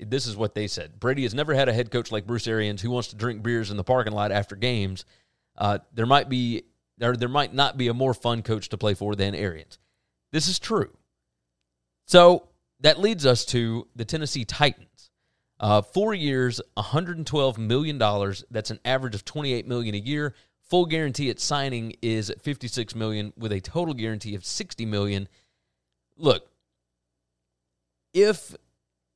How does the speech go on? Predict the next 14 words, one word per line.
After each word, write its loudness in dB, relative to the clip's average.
if 2
the -2
Titans 4
want -2
to -10
get -6
this -4
done, -2
they 0
have 6
to -6
re-sign 0
Derrick 0
Henry, -2